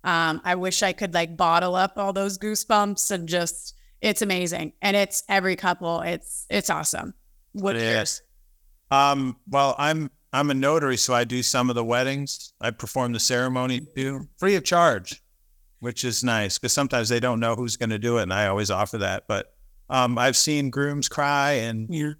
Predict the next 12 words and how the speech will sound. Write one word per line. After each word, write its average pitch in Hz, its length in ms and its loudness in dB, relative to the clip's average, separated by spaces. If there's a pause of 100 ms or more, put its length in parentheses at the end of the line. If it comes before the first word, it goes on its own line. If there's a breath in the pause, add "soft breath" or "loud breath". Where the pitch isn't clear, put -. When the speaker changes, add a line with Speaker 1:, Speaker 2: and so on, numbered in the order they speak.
(360)
Speaker 2:
and 117 140 -2
then 120 120 2
they 123 100 2
get 113 180 0
me 123 160 0
choked 127 380 -2
up, 135 420 0
but 113 260 -2
it's 107 160 -4
my 95 140 -2
favorite 92 380 -6
part. 107 280 -8